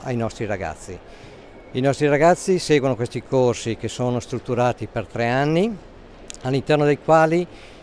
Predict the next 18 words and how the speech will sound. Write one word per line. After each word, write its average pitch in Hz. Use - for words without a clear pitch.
partono 127
da 131
una 127
lavorazione 127
di 110
base 110
della 101
struttura, 127
eh, 104
intesa 127
come 117
materia, 147
vuol 123
dire 135
un 131
avvicinamento 131
alla 120
produzione 151